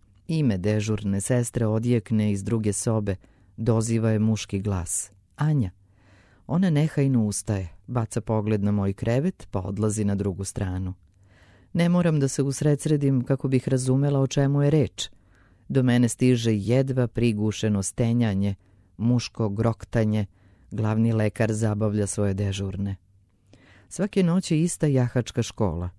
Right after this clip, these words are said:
Jedino se ime menja. Julija, Ina. To objašnjava ono pređašnje.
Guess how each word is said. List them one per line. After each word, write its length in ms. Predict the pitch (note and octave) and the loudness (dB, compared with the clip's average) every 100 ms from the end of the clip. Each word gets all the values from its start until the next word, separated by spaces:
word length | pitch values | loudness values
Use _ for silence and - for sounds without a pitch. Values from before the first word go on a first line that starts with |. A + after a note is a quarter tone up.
| _ _ _ | _ _ _
Jedino 420 | G#2+ G#2+ A2+ C3+ | -4 0 2 0
se 220 | - F3 | 0 0
ime 200 | F3+ B2 | 2 2
menja. 420 | G2 G2 F2+ F#2+ F2+ _ _ _ - | 2 0 0 -4 -6 _ _ _ -8
Julija, 560 | C#3 D3+ G#2+ E2+ F#2+ F#2 _ | -2 0 0 -4 -8 -12 _
Ina. 340 | D3+ C3+ F#2 E2+ _ _ _ _ _ _ | 0 0 -2 -10 _ _ _ _ _ _
To 200 | E3 F3+ | 0 2
objašnjava 800 | D#3 C#3 C3+ - D#3 D3 D3+ D3+ - | 2 2 2 0 -2 0 -2 -4 -4
ono 220 | C3+ C#3+ | -2 -2
pređašnje. 640 | D3 D3 D3+ D3+ G2+ D#2 | 0 0 0 -4 -6 -8